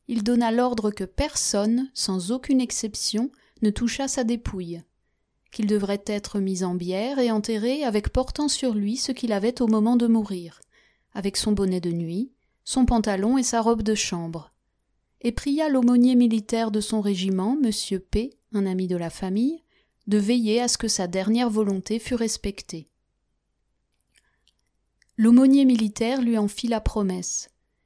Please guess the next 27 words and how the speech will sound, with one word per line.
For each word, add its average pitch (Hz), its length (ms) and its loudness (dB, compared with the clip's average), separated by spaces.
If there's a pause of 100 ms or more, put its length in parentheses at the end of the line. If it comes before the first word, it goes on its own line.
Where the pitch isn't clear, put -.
(120)
Il 220 120 0
s'engagea, 226 680 2
pour 240 180 -2
prévenir 247 480 4
le 233 80 2
moindre 220 320 4
incident, 214 580 -2 (360)
à 214 80 0
ne 202 100 6
pas 277 180 0
s'éloigner 254 600 4
de 233 100 2
lui, 196 320 -2 (220)
dès 226 200 2
lors 247 280 4
qu'il 220 140 -2
serait 214 300 0
mort, 208 560 0
jusqu'à - 360 -2
sa 247 160 0
mise 226 200 4
en 214 140 2
terre. 180 340 -8 (1500)
Là-dessus 254 540 0
passent 247 260 -4
quelques 247 300 -6
semaines, 180 600 -2